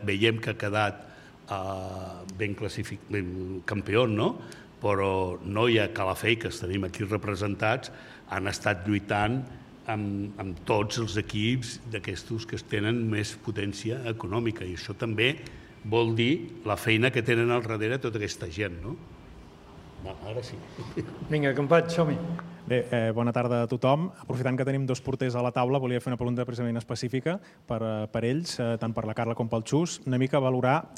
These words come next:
Speaker 3: eh, des que vau començar fins ara, quina evolució heu vist en el,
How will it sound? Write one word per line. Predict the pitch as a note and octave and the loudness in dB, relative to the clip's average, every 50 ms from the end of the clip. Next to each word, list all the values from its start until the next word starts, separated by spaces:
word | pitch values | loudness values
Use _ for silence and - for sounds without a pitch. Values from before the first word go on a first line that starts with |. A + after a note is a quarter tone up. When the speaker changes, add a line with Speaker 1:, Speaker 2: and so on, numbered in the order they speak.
| - - | -10 -4
Speaker 3:
eh, | - B2+ B2 A#2 A2+ A2+ A2+ - | 0 0 2 2 2 2 0 -2
des | A#2+ B2+ A#2+ - | -2 -2 -2 2
que | - | 4
vau | C#3 C#3+ C#3 | 4 4 4
començar | E3 D#3 D3+ C#3 - C#3 | 4 0 2 2 2 2
fins | - C#3 B2+ B2+ A#2+ | 2 2 0 2 2
ara, | C3+ C#3 D#3+ D#3+ D#3+ | 2 2 2 0 -2
quina | - - C#3+ D3 D3+ | -2 0 2 4 4
evolució | D3 C3+ C3+ C3 C3 - - C#3 C#3 D3 E3+ F3 - | 4 4 4 4 4 2 4 4 4 4 4 2 2
heu | C#3 B2+ A#2+ | 0 0 2
vist | B2+ C3+ D3 C#3 - C3 | 2 0 0 0 0 0
en | B2 A#2+ | 0 2
el, | A#2 A2+ A2+ A2 G#2+ G#2+ | 2 2 0 0 -2 -4